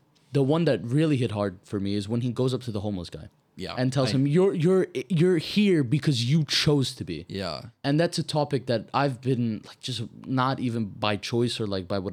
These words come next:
Speaker 1: like, just randomly been talking about with a lot of people, is, like, you get dealt with certain cards. In
Speaker 2: I was
Speaker 1: life, you,
Speaker 2: literally
Speaker 1: you,
Speaker 2: about to
Speaker 1: you
Speaker 2: say
Speaker 1: get
Speaker 2: that.
Speaker 1: dealt with certain cards. You could be born into a rich family, poor family, whatever, and it makes you a certain this and whatever and blah, blah, blah.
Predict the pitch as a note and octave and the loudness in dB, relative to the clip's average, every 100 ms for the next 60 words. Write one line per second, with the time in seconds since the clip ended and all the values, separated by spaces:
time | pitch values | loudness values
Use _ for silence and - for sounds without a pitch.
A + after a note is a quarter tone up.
0 | G2 A2+ G2 A2+ G#2+ G#2 A2+ A2 A2 G#2 | -4 -4 -6 -8 0 0 2 -2 -2 -4
1 | G2 G#2 G2+ A2+ G#2+ A#2+ G#2+ G2 F#2+ G2+ | -4 -4 -4 -6 -4 -2 -4 -6 -4 -4
2 | F#2+ G2+ A#2+ C3 - - - - - - | -6 -8 -6 -8 -12 -20 -20 -20 -20 -20
3 | - C3 A#2+ C#3 B2 B2 - _ _ _ | -12 -8 -2 -2 -2 -6 -18 _ _ _
4 | _ _ _ _ _ _ _ C#3 E3 G3 | _ _ _ _ _ _ _ 0 2 2
5 | D3 B2+ C3+ A#2 A#2+ - G2+ G#2 F2 E2 | 2 0 0 0 -2 -4 -6 -6 -10 -12
6 | - - _ _ _ D#3 E3+ C#3+ D3 A#2 | -18 -20 _ _ _ 0 2 2 2 0
7 | A#2 A#2 A2+ A2 D3 C#3+ C#3+ F#2+ D#3+ D#3+ | 2 0 0 0 0 0 0 2 2 2
8 | E3 D#3+ C3 B2+ G#2+ G2 G#2 A2 F2 D2+ | 2 0 0 -2 -4 -2 -2 -2 -4 -4
9 | A#2 A#2 A2 A2 C#3+ D#3 E3 D#3 D3 B2 | 0 0 0 0 0 0 -2 0 0 0
10 | B2+ A#2 A2+ G#2+ G#2 F#2+ F2 F2+ A2+ A#2+ | -2 0 -2 -2 -2 -4 -2 -2 0 0
11 | B2 - A#2 A2 A#2 A#2 C#3+ F#3 F3 C3 | 0 0 -2 0 -2 0 2 2 0 0
12 | A2+ A2 D#3+ E3 C#3 A#2 A2+ A2+ | 0 0 0 2 2 0 -2 -4